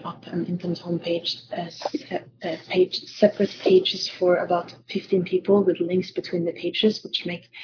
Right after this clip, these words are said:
it possible to search by first name, be considered to constitute the processing otherwise than by automatic means or personal data? Ikke sant? Og her så kommer vi litt inn på at, um,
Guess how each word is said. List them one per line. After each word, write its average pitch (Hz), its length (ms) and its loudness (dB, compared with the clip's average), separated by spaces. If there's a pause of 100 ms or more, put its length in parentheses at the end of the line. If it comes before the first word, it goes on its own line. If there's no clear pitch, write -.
(360)
it 190 160 2
possible 170 560 -2
to 175 140 -10
search - 680 2
by 170 120 0 (100)
first 170 260 -6
name, 196 380 4
be 175 80 -2
considered 165 540 -4
to 175 100 -2 (380)
constitute 165 520 -2
the - 60 -4
processing - 680 -6
otherwise 170 600 -2 (840)
than 175 320 8
by 170 120 2
automatic 160 560 -4
means 160 440 0
or 165 120 2
personal 156 420 -4
data? 147 320 -10 (920)
Ikke 170 200 4
sant? - 360 -4
Og 196 360 10
her 196 180 4
så 214 140 6
kommer 190 160 6
vi 190 160 10
litt - 160 -14
inn 170 180 -2
på 180 140 6
at, - 240 -6 (160)
um, 165 640 -2